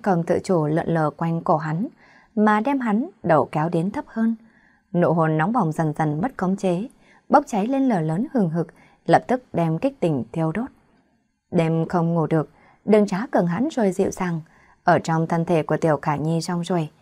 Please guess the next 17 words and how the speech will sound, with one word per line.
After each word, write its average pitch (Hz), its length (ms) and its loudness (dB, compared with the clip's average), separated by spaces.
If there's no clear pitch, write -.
Giọt 226 200 6
mồ 214 200 4
hôi 269 180 -2
nóng 269 320 -2
nhỏ 220 160 0
xuống 175 320 -4
trước - 160 -4
ngực 262 200 0
của 160 140 0
Tiểu 147 280 0
Khả 160 160 -4
Nhi, 220 320 -4
hắn 175 240 2
lập 220 180 4
tức - 140 -2
cúi 175 220 2
đầu, 170 300 0